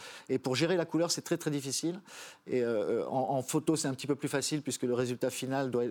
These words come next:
peut, peut, peut être plus facilement travaillé, mais en, en noir et, en, en cinéma, c'est très difficile quand on n'a pas l'argent de faire de la bonne couleur.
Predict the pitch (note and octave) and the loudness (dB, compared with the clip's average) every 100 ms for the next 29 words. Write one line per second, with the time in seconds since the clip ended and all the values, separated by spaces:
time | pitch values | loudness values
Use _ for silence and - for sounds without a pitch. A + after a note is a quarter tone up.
0 | G2 A#2+ G2 A#2 _ - B2+ B2 - A#2 | 0 0 0 -2 _ -2 -2 -2 -4 -6
1 | - A#2 - B2+ A#2+ B2+ B2 C3 B2 C#3 | -6 -6 -4 -6 -4 -6 -2 0 0 0
2 | E3+ D#3 C#3 F#2+ C#3 C#3+ D3 D#3 C3+ C3 | 0 0 -2 -2 0 0 2 0 -2 -2
3 | B2 A#2+ A#2 - A1+ G#2+ - D3 D3 C#3+ | -4 -6 -8 -12 -10 -6 -2 0 0 -2
4 | B2+ C#3+ B2 A#2+ C#3+ B2 A#2 A2+ A#2+ G#2+ | -2 -2 -2 -4 -4 -2 -4 -2 0 0
5 | G#2+ A#2+ A2 A2+ G#2+ G#2 G#2+ - G2 | -2 -6 -6 -4 -4 -4 -8 -10 -10